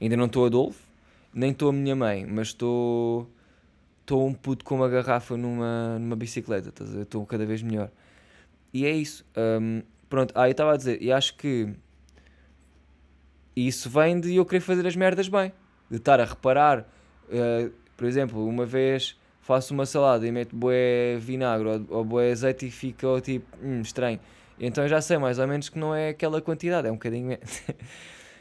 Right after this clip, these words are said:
Ai pá, que merda de conversa, pá! Para que é que isto interessa? Foda-se! Caralho, que...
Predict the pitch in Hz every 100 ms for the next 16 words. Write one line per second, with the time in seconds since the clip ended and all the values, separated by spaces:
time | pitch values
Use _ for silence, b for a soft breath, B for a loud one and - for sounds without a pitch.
0 | B 226 226 233 - 233 214 214 262 269
1 | 262 - 240 208 247 269 - 190 - 135
2 | 117 101 90 98 - 196 - 247 220 180
3 | 180 151 123 117 120 - 190 226 226 247
4 | 233 - - - - _ _ _ _ _
5 | _ _ _ _ - - - b b b
6 | b b _ _ _ _ - 254 147 135
7 | 170 151 - - - 175